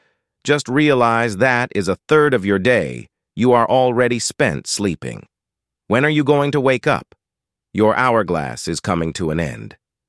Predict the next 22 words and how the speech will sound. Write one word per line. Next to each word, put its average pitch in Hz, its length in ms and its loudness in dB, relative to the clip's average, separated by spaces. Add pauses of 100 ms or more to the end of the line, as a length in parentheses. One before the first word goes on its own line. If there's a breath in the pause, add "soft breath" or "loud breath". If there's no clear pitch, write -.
This 151 140 2
book 160 240 -2
is 120 100 -4
structured 123 640 -2
to 110 100 -6
support 131 480 0
the 98 160 -2 (100)
qualitative 131 800 -2
approach, - 720 -4 (440)
which 101 200 -2
relies 110 540 2
on 92 200 0
data 123 380 0
obtained 101 540 -2
by 92 140 0
the 85 100 -2
researcher 98 560 -2
from 76 220 -6
first-hand 104 580 -2
observation, 82 800 -2 (280)
interviews, 104 680 -2 (240)
questionnaires, 98 920 0